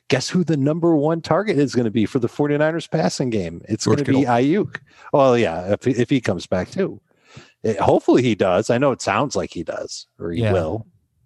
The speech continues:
Speaker 3: Yeah, so Ayuk is thirty percent roster. Jefferson is thirty-nine percent. Who's a bigger priority? Ayuk's got the Eagles, then the Dolphins, and Jefferson has the Steelers and, and Bills.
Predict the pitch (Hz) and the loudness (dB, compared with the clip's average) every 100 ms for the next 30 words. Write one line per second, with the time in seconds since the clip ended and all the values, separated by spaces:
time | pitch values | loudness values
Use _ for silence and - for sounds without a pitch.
0 | _ _ _ _ - 147 143 127 - 160 | _ _ _ _ -4 0 2 2 4 6
1 | 156 190 180 156 - 170 165 160 156 139 | 6 4 2 -2 0 2 2 2 -2 -2
2 | 143 135 127 120 127 113 147 151 135 147 | 0 2 2 2 -2 2 2 2 0 0
3 | 127 - 131 127 120 127 123 113 110 107 | 0 0 -2 0 0 0 -2 -2 -2 0
4 | 120 120 117 110 110 110 113 117 123 - | 0 0 -2 0 0 2 2 2 0 -2
5 | - - - 120 135 - 139 120 127 131 | -18 -8 0 2 2 0 0 0 -2 -2
6 | 127 131 113 123 113 101 120 139 143 147 | 2 0 0 -2 -2 0 0 2 -2 -2
7 | 143 - - - _ 123 117 117 131 123 | -4 -8 -12 -20 _ -2 0 0 0 0
8 | 120 123 120 120 107 120 120 107 - _ | 0 0 0 0 0 -2 -2 -4 -8 _
9 | - - 139 131 123 113 110 117 131 113 | -10 -2 2 2 2 0 -2 -2 -2 -2
10 | 110 107 - - - | -2 -4 -4 -12 -14